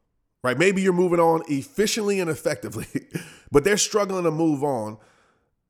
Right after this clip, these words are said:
They might believe that by disrupting your future, disrupting your growth, they can regain a sense of control or closure,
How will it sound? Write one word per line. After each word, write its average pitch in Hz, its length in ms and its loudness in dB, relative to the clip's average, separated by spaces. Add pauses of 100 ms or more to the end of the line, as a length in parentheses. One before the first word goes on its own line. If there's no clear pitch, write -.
They 196 240 4
might 220 280 0
believe 175 440 0
that 135 200 -2
by 127 460 -2 (200)
disrupting 185 680 0
your 180 140 2
future, 127 560 -6
disrupting 175 520 -2
your 185 120 -2
growth, 113 460 -6 (1160)
they 165 260 2
can 175 480 -2 (120)
regain 156 760 -2 (640)
a 131 120 -4
sense 165 460 0
of 135 360 -2 (520)
control 143 960 0
or 113 140 -2
closure, 107 540 -6